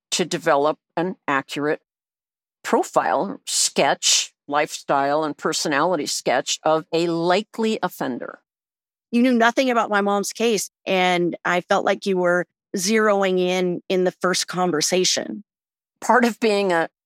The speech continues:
Speaker 1: a crime scene analyst, and for me it was twenty years with the F B I, and then by the time you contacted me, seven years after that, you just learn so much more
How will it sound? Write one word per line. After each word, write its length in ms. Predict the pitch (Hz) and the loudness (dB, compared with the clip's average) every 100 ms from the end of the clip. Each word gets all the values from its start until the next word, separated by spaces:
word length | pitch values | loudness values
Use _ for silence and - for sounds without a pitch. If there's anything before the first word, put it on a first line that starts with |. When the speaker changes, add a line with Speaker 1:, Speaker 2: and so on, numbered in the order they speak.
| _ _ | _ _
Speaker 1:
a 60 | 165 | -6
crime 320 | - 185 185 | 2 2 2
scene 280 | - 180 165 | 0 0 2
analyst, 600 | 175 196 156 143 - - | 2 2 0 -2 -6 -4
and 300 | 165 156 - _ _ _ _ - | -4 -4 -6 _ _ _ _ -4
for 180 | 214 | 0
me 160 | 185 185 | 2 2
it 140 | 175 | 2
was 560 | 180 170 156 165 - - _ _ | 2 2 2 0 -4 -8 _ _
twenty 280 | - 202 180 | -2 2 2
years 260 | 170 165 - | 2 2 -2
with 120 | 175 | -4
the 140 | 175 156 | 0 0
F 160 | - | 0
B 120 | 175 | -2
I, 180 | 156 160 | 2 2
and 200 | 160 151 | 2 0
then 300 | 151 151 143 - | 0 0 -4 -2
by 120 | 156 | -2
the 80 | 160 | -2
time 300 | - 175 170 | -2 0 0
you 80 | 170 | -2
contacted 680 | 185 160 - 147 - 160 | -2 -2 0 -2 -2 -8
me, 160 | 165 156 | -4 -4
seven 480 | - - 165 170 165 | 0 2 2 2 0
years 260 | 156 143 | 0 0
after 380 | 151 160 - 175 | 0 0 -2 -6
that, 260 | 139 110 - _ _ _ _ _ _ | -2 -4 -6 _ _ _ _ _ _
you 100 | 180 | -8
just 280 | 175 202 - | -2 -2 0
learn 680 | 170 175 196 190 175 156 160 | 0 2 4 4 2 -2 -6
so 640 | - - - 170 180 180 165 | -8 -6 2 4 4 2 0
much 400 | 160 156 - 175 | 0 -2 -4 -4
more 500 | 156 160 147 131 | 0 0 0 -2